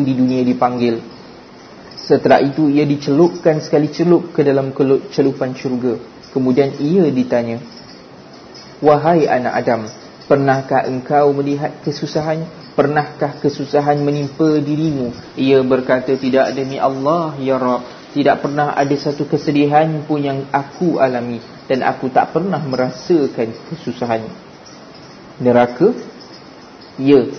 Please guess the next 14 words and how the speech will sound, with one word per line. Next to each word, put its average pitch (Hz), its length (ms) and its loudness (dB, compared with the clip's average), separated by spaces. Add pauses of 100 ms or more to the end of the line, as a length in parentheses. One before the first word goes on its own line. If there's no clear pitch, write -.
seperti - 480 -2
itulah 165 640 0 (160)
keadaannya. 120 760 0 (200)
Adakah 127 400 2
di - 80 0
antara 131 320 2
kita 139 400 2
yang 139 240 2
sanggup 147 640 -2 (160)
bersabar 147 800 4
menelan 156 400 -2
makanannya, 151 800 0 (320)
menengguk 151 800 2
minumannya, 165 640 0